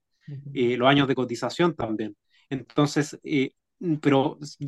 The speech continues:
Speaker 2: que digamos que una A F P pública lo va a hacer mejor es
Speaker 1: Ujú.
Speaker 2: realmente ridículo, ridículo. Jamás una A F P pública va a hacer lo que hace ahora una A F P privada.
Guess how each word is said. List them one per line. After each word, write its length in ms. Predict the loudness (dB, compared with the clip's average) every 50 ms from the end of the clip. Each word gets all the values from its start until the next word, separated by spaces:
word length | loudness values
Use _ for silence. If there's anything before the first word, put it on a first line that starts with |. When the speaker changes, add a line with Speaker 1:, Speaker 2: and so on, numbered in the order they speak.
| -12 -4 2
Speaker 2:
que 80 | 4 4
digamos 340 | 6 6 6 6 6 4
que 100 | 4 4 4
una 100 | 4 4
A 40 | 4
F 200 | 4 2 2 4
P 180 | 4 4 4
pública 420 | 4 4 2 4 4 2 2 2 2
lo 80 | 4
va 120 | 4 4 4
a 20 |
hacer 280 | 4 2 0 0 0 -2
mejor 380 | -2 -2 0 0 0 0 0 -2
es 200 | -4 -6 -8 -10
Speaker 1:
Ujú. 60 | -14 -16
Speaker 2:
realmente 560 | -8 -2 0 2 2 2 0 -2 -4 -4 -4
ridículo, 640 | -2 0 2 2 2 2 0 -4 -6 -6 -8 -14 _
ridículo. 400 | -6 -2 0 0 0 -2 -4 -6
Jamás 400 | -6 -4 -2 -2 -2 -2 -4 -6
una 120 | -6 -4 -4
A 20 |
F 120 | -4 -2 -2
P 120 | -2 0
pública 340 | 0 0 0 0 0 2 2
va 160 | 4 4 4
a 60 | 2
hacer 320 | 0 -4 -8 -8 -8 -6 -6
lo 200 | -6 -6 -6 -4
que 320 | -2 -2 0 0 0 -2 -4 -2
hace 260 | -2 -2 0 0 0
ahora 380 | 0 2 2 4 4 4 4 2
una 200 | 0 0 0 0
A 40 | -2
F 120 | -2 -2
P 140 | 0 0 0
privada. 320 | 2 0 -2 -2 -4 -8